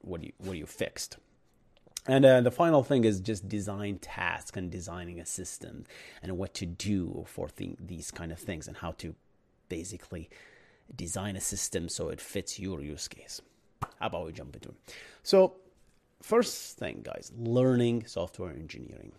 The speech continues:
to-, to-, topics and, and concepts. I said this many, many times. I can't say it enough.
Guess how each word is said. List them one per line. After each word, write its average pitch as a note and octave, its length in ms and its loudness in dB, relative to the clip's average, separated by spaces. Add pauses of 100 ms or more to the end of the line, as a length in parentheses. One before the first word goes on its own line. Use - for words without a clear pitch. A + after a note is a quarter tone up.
(480)
to-, - 100 0 (320)
to-, - 240 0 (160)
topics - 500 -6
and, D2 160 -12
and C#2+ 140 -14 (1300)
concepts. - 680 -10 (440)
I - 80 -2
said C#3+ 320 4
this A#2+ 240 2
many, G2+ 240 0
many G2 240 -2
times. F2+ 580 -6 (520)
I - 60 -8
can't F#2+ 280 -6
say F2+ 280 -6
it E2+ 80 -6
enough. D#2+ 440 -8